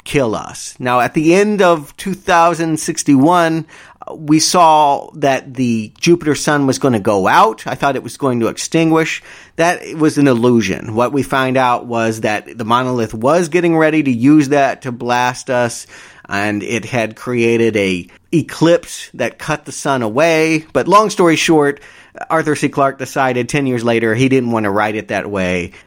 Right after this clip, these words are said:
That doesn't happen. Both suns are in operation. Both life on Europa and human life is in existence at the end of this novel, thanks to Frank and his uploading computer viruses.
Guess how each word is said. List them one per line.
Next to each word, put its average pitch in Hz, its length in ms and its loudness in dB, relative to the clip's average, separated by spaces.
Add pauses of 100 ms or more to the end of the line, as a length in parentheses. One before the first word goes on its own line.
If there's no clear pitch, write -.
That 110 260 -2
doesn't 107 300 -6
happen. 95 680 -8 (140)
Both 147 380 0
suns 139 360 -2
are 127 140 2
in 120 120 0
operation. 107 920 -2 (180)
Both 139 240 0
life 131 340 -2
on 127 140 0
Europa 117 760 0
and 110 360 -4
human 123 420 0
life 101 460 -2
is 131 300 0
in 127 200 -2
existence 107 640 -4
at 117 200 -4
the 113 140 -6
end 110 120 -6
of 104 60 -8
this 110 200 -4
novel, 98 500 -2 (220)
thanks 123 340 -4
to 113 500 0 (220)
Frank 107 420 -4
and 113 120 -4
his 113 200 -6 (260)
uploading 107 680 -2
computer 117 440 2
viruses. 67 800 -8